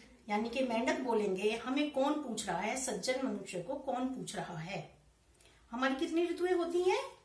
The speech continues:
छह, तीन मुख्य हैं, छह मि-, वैसे ऋतुएं होती हैं। कौन कौन सी? गर्मी, बरसात, सर्दी, बसंत ऋतु, हेमंत ऋतु, शिशिर ऋतु, है ना?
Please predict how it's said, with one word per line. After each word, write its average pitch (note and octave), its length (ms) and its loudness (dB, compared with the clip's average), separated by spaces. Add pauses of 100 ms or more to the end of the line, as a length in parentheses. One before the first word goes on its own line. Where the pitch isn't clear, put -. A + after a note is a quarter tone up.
(460)
छह, F#3+ 400 0 (380)
तीन D4 220 2
मुख्य C#4+ 280 0
हैं, C#4+ 340 -2 (240)
छह D4+ 220 -2
मि-, C#4+ 260 -2
वैसे G#3 380 0
ऋतुएं A#3+ 340 -4
होती G#3+ 280 -4
हैं। C4+ 340 -6 (220)
कौन D4 200 2
कौन D#4 160 -2
सी? C4+ 140 -4 (160)
गर्मी, G#3+ 400 2 (1080)
बरसात, G#3+ 720 2 (800)
सर्दी, B3+ 800 0 (520)
बसंत C4 480 2
ऋतु, A#3 540 -6 (340)
हेमंत C4+ 460 2
ऋतु, G#3+ 320 -4 (220)
शिशिर G3 460 -4
ऋतु, D#3 160 -10 (800)
है C#4 40 -6
ना? F#4+ 120 2